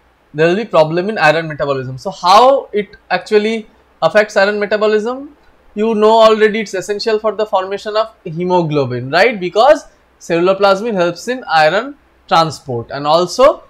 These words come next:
it's a part of ala synthase. So ala synthase actually helps in synthesis of heme. Okay. Now,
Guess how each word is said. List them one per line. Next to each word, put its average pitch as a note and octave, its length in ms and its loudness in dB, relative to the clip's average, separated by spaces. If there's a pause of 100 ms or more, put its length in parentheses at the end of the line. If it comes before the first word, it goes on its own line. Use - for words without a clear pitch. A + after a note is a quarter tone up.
(140)
it's D3 220 -12
a D3 60 0
part D#3+ 400 2
of B3+ 320 2 (160)
ala D3+ 580 2 (280)
synthase. C#3+ 920 -6 (400)
So - 200 -10
ala D3+ 300 4
synthase G#3 1040 -2 (720)
actually G3 680 -4 (400)
helps D#3 360 -4
in D4 220 -4
synthesis F#3 500 -6
of C#4+ 240 -4 (180)
heme. C3+ 500 -4 (100)
Okay. C4+ 300 -8 (1400)
Now, A3+ 500 2